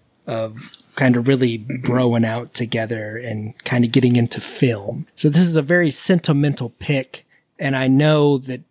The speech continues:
I would have this pick. Nobody else was gonna pick it. And George picked A League of Their Own in nineteen ninety-two, and he mentioned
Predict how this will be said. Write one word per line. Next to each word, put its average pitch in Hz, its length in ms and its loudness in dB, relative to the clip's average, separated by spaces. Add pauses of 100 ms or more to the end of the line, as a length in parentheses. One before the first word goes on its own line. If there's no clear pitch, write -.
(180)
I 131 220 -4
would 120 200 -6
have 143 360 -4
this 120 160 -8
pick. 123 320 -14
Nobody 123 320 -6
else 117 180 -8
was 110 100 -12
gonna 104 180 -12
pick - 300 -14
it. - 120 -20 (240)
And 139 680 -2 (560)
George 147 760 0 (260)
picked - 600 -2 (140)
A 139 100 0
League 135 240 2
of 127 80 2
Their 127 200 -2
Own 127 200 0
in 120 100 0
nineteen 120 360 0
ninety-two, 127 760 0
and 123 160 2
he - 180 -4
mentioned 120 800 2